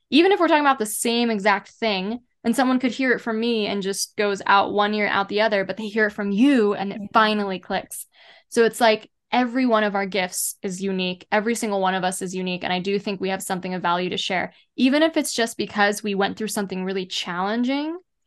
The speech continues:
Speaker 1: And now we could turn around and help the woman behind us. I mean, I think every single person listening to this podcast right now, if they had a chance to talk to their twenty-year-old self, has some pretty good advice and some wisdom to share, right?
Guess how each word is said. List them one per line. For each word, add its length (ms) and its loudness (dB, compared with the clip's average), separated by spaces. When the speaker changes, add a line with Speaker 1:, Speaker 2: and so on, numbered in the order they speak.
Speaker 1:
And 220 2
now 640 2
we 140 -2
could 160 -2
turn 240 -2
around 480 2
and 120 -6
help 240 -8
the 120 -4
woman 240 -2
behind 360 -6
us. 420 -10
I 40 2
mean, 100 6
I 60 4
think 200 2
every 200 2
single 260 -2
person 320 -4
listening 320 -2
to 80 -4
this 120 -4
podcast 580 0
right 200 0
now, 320 0
if 160 -10
they 140 -2
had 120 -2
a 60 2
chance 380 -2
to 80 -6
talk 240 -4
to 100 -8
their 100 -2
twenty-year-old 720 -2
self, 520 0
has 240 2
some 380 0
pretty 240 0
good 360 0
advice 540 -2
and 160 -8
some 180 -6
wisdom 380 -8
to 120 -12
share, 400 -8
right? 420 -2